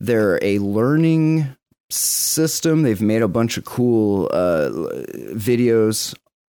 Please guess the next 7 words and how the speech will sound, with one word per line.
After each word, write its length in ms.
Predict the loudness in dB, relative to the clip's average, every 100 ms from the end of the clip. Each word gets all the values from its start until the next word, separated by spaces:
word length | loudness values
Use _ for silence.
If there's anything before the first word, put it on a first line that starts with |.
| _ -8
how-to, 560 | -4 -2 0 0 0
stuff 380 | 0 -2 -4 -2
like 200 | -4 -2
that. 360 | -2 -2 -2 -8 -20 -20 -20 -20 -20 -20 _ _ -4
Uh, 400 | -2 0 -2 -6
they 480 | -6 -2 2 2 2
are, 320 | 2 0